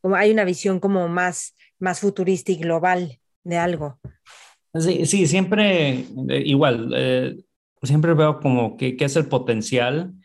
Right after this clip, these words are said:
Speaker 2: y siempre estoy viendo ahí medios mercados y trato de encontrar lugares o industrias donde tengo, ah, algo diferenciado en la industria. Como,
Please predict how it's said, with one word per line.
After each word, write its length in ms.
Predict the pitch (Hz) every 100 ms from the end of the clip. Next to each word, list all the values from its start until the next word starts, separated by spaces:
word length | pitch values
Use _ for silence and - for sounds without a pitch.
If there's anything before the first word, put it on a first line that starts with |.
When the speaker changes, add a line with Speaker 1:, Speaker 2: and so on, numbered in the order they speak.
| _ _
Speaker 2:
y 120 | - 127
siempre 280 | 139 139
estoy 220 | 139 147 139
viendo 360 | 135 135 135
ahí 120 | 127
medios 420 | 131 135 127 120 113
mercados 600 | 117 113 131 127 131 131
y 60 |
trato 380 | 123 156 165 208
de 60 | 175
encontrar 680 | 156 135 127 135 143 143 - _ _ _ _ -
lugares 1040 | 139 143 135 143 147 175 165 - - _ -
o 160 | 139
industrias 560 | 131 131 139 - 156 127
donde 260 | 123 120
tengo, 840 | 123 151 151 165 165 156 143 135 - _ _ _ _ _ _ _ _
ah, 400 | 117 - - _
algo 560 | - 127 160 170 160 170
diferenciado 1120 | 147 135 123 117 110 135 127 135 151 147 -
en 160 | 117 113
la 80 |
industria. 640 | 110 107 117 113 - 104 113
Como, 440 | - 127 120 107